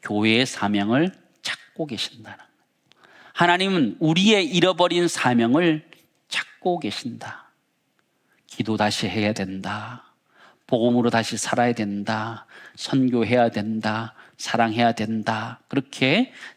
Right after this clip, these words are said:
지금도 간절하게 찾고 계신다는 걸 기억하며 우리가 모두가 그 드라크마를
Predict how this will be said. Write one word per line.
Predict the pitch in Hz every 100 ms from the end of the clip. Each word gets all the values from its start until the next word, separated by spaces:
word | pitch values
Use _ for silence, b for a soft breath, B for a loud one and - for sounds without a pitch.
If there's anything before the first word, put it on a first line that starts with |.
| B
지금도 | - 165 202 196 196 208 202 202 -
간절하게 | - 208 254 254 247 240 208 202
찾고 | - - 226
계신다는 | 175 123 147 135 123
걸 | 123
기억하며 | - 123 120 - 107 110 131 123 B B B B
우리가 | 117 113 113 117
모두가 | - 113 107 113 120 117 B B _ -
그 | 156
드라크마를 | - 120 117 - 135 117 117 151